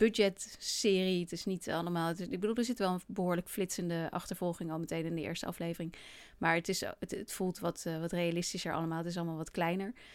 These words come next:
Ehm, maar, eh, ook wel weer realistisch daardoor. En ook met, met fijne personages die ook wel geloofwaardig zijn in hun ja, vriendschap die ze sluiten of de manier waarop ze met elkaar werken. En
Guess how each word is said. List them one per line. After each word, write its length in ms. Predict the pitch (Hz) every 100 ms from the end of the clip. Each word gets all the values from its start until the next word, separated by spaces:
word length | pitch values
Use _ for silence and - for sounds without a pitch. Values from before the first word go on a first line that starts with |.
| - - - - -
Ehm, 480 | 180 175 175 175 165 -
maar, 500 | 190 175 170 170 165
eh, 480 | 170 165 160 160 - _ _
ook 180 | 202 214
wel 160 | 190 175
weer 480 | 170 165 160 160 - - - -
realistisch 680 | - 196 196 180 202 - -
daardoor. 440 | 180 175 170 165
En 300 | - 160 165
ook 220 | 170 165 -
met, 320 | 160 - -
met 280 | - 185 - _ _ -
fijne 280 | 208 220 214
personages 840 | 170 - 165 151 - - - -
die 380 | 180 185 175 -
ook 160 | 180 170
wel 140 | 175
geloofwaardig 800 | 175 180 175 190 165 170 170 - - - - -
zijn 420 | 196 165 160 160
in 360 | - 165 170 165
hun 440 | 165 165 165 170 - _ _ _ _ -
ja, 240 | 151 151 _ -
vriendschap 480 | - 196 - 180
die 100 | 180
ze 100 | 175
sluiten 400 | 165 165 165 165
of 120 | 160 -
de 80 |
manier 220 | 175 170 170
waarop 200 | 160 -
ze 100 | 165
met 80 |
elkaar 240 | 165 165 160
werken. 360 | - 165 - 160
En 240 | 175